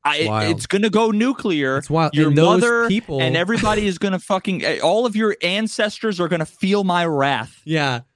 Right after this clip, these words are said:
Speaker 1: on
Speaker 2: Those
Speaker 1: Twitter.
Speaker 2: people will often literally out themselves in their own arguments, because they'll be like, "People like you who don't believe that there are cheaters," or <laughs> flip it,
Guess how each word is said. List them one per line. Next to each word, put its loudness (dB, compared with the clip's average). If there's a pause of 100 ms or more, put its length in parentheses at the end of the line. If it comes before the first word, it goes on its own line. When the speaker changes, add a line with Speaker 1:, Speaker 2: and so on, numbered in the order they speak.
(240)
Speaker 1:
on 2
Speaker 2:
Those 2
Speaker 1:
Twitter. 0
Speaker 2:
people 0 (140)
will -2
often -2 (720)
literally 0
out -4
themselves -4
in -2
their -2
own 2
arguments, -4
because -4
they'll -2
be -6
like, -2 (280)
"People 0
like 0
you 2
who 2
don't 2
believe 0
that -8
there 0
are 2
cheaters," 0 (120)
or 2
<laughs> -2
flip 0
it, -2